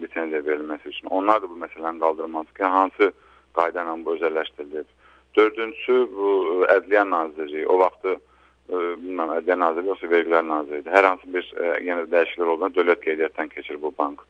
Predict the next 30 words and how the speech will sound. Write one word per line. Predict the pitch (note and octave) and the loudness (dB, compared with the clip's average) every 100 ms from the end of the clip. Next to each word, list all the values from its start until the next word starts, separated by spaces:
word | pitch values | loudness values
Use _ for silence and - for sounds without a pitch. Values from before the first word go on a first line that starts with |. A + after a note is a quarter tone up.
| _ _ _ - | _ _ _ -2
Yəni | G2+ G#2 | 0 4
burada | A2+ B2+ - | 4 6 4
dövlət, | A2+ B2+ - - | 4 2 0 -8
e, | F#2+ F#2+ F#2 F2+ F2+ E2+ F2 G2 | -4 -2 0 0 -2 -4 -6 -4
qurumları | G2 F#2+ G2+ G2+ | 0 2 2 2
ilk | - F2+ | -4 -10
növbədə | E2+ E2+ F#2 F2 _ _ _ _ | -8 -2 -2 -2 _ _ _ _
cavabdehdirlər | F#2 F2 - F#2+ - E2+ D#2+ | 2 2 0 -4 0 -2 -2
ki, | G#2+ G#2+ | -8 -8
bunların | F#2+ F#2 F#2 F#2+ F#2+ - | -4 2 2 2 -4 2
gözləri | F2+ E2+ F2+ F2+ | 2 6 4 4
qarşısında | F2 - F#2+ E2+ | 0 0 -8 -6
belə | E2 E2 | 0 0
hadisə | D#2+ E2 C#2+ | 0 -6 -10
baş | C#2+ - | -12 -12
verir. | C#2+ - - _ _ | -16 -18 -20 _ _
Azal | A2 A2 D3 E3 - | 0 2 0 0 -2
dövlətin, | A2 G#2+ G#2+ B2 F2+ | 0 0 0 -8 -6
e, | F#2+ F#2+ F#2 F2+ E2+ E2+ | -4 -2 0 -2 -4 -6
deməli, | F2+ F2 G2 G#2 - - | -4 -2 0 0 -2 -2
maraqlarını | F#2+ G2+ G2 F#2+ A2 - | 2 4 4 0 -2 0
tənzim | G2+ G#2 G2 | -2 0 -2
edən | G2 G2 | 0 0
qurumdur. | F2 F2 D2+ C#2+ F2 | -2 -2 -4 -2 0
Onun | A2 C3 | 4 6
əlindən | A#2+ A#2 A#2+ G2+ | 6 4 -2 2
alırlar. | G2 G2 E2+ - | 2 2 -2 2
Cavab | C3 C3+ - | 2 2 -2
çəkə | G#2 G2 F2 | -6 -4 -4
bilərdi | F2+ F2+ E2+ | 2 2 2